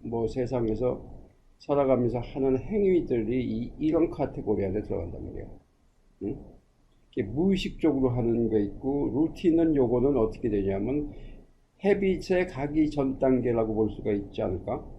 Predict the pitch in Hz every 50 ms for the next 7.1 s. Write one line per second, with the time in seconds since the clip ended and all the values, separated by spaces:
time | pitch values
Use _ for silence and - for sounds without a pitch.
0 | - - - 120 - 131 127 117 - - - - - - - - _ _ - -
1 | _ _ - - _ _ _ - - _ _ _ - _ _ _ _ _ _ -
2 | - _ _ _ - 139 170 196 208 185 190 190 - - - 135 107 98 98 110
3 | 113 107 - - - - - 120 151 165 165 - 175 147 - - 160 139 127 135
4 | 147 139 107 104 110 113 107 - 113 117 113 117 107 101 101 95 - 107 - -
5 | - 110 107 104 101 104 98 92 92 131 135 147 151 151 - - - - - -
6 | - - _ _ _ - _ _ _ _ _ _ _ _ - - 110 104 101 90
7 | 82